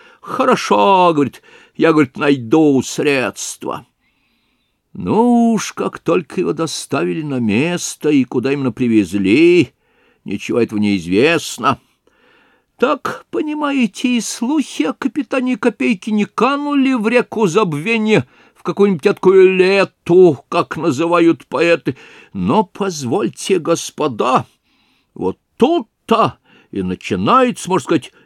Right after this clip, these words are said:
нить, завязка романа.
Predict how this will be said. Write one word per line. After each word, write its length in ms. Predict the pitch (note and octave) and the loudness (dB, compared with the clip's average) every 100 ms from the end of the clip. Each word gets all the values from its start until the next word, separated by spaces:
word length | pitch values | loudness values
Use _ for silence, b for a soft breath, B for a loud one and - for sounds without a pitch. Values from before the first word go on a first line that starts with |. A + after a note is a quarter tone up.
| b | b
нить, 640 | F#2+ F#2 G3 G#3 - - - b b b | -4 2 2 0 -6 -14 -16 b b b
завязка 720 | G#2+ A2 F#2+ G#2 D3+ - - G#2+ | -10 -6 -2 -2 -4 -6 -10 -6
романа. 440 | G2 A#2+ C#3+ | -2 -2 -2